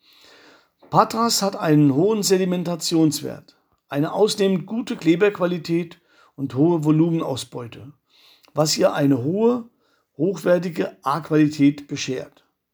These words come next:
Gesundheitlich hat er über die Dauer seiner Anbaujahre in einigen Bereichen mittlerweile nachgelassen.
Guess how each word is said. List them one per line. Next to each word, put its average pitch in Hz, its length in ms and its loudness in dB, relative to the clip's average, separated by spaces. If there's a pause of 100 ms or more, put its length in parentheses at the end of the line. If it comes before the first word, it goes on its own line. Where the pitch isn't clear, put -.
(920)
Gesundheitlich 208 840 0
hat 160 180 -4
er 196 120 2
über 151 160 4
die 135 100 0
Dauer 165 320 0
seiner 139 380 -2
Anbaujahre 180 960 0
in 143 160 -6
einigen 170 480 -2
Bereichen 151 680 0
mittlerweile 143 840 0
nachgelassen. 135 840 -8